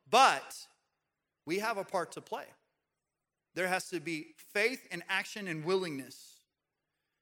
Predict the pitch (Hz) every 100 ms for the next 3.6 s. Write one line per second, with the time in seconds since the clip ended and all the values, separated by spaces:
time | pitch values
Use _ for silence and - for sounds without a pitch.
0 | _ _ - 185 - 240 254 254 - 262
1 | 208 143 127 - - _ _ 131 151 208
2 | 196 160 135 196 233 240 202 226 208 -
3 | - 196 175 - 156 -